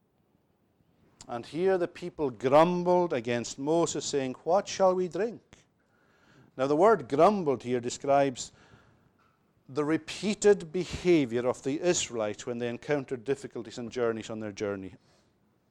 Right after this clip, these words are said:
of faith. Remember their complaints in Exodus fourteen.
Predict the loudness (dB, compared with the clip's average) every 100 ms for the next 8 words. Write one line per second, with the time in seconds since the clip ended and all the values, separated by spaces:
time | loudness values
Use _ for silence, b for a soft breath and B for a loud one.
0 | -16 -14 -10 -10 -10 -14 -20 _ _ _
1 | _ _ _ _ _ _ _ _ _ -8
2 | -4 0 0 0 -2 -6 -2 -4 -2 -2
3 | -2 -4 -8 -8 -4 -4 -2 -4